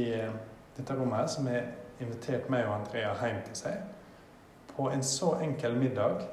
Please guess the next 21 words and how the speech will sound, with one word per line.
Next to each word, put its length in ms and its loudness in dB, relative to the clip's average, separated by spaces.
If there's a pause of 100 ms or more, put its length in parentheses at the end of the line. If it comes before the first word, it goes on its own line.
(120)
som 180 -8 (120)
havregrynsgrøt. 1400 -2 (560)
Og 80 -2
det 60 -2
var 100 2
helt 160 4
fantastisk. 600 0 (880)
Og 140 4
jeg, 280 4
jeg 160 8
tenkte 360 6
på 180 8
det 100 8
etterpå 360 2
som 200 4
en 80 4
skikkelig 680 2
sånn 240 6
gjestfrihets, 840 2 (120)
eh, 360 2 (180)
ting. 140 -8